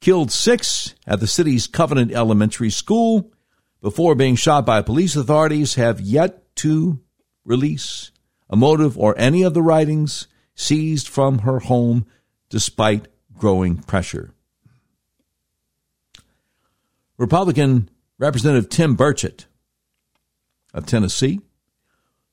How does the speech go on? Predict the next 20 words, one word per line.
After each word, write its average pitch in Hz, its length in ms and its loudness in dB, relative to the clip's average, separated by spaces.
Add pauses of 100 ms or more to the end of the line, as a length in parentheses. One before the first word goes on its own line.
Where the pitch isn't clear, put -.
(140)
told 123 220 2
the 110 40 4
New 113 120 6
York 107 260 2
Post - 380 -2
he 127 240 0
knew 127 160 4
the 117 180 0
F 113 160 -2
B 113 160 -2
I 196 220 2
was 135 180 4
behind 113 400 0
the 87 80 -4
delay, 180 480 2
saying 120 320 0
the 104 80 2
news 135 320 0
was 95 100 -4
disappointing, 196 840 0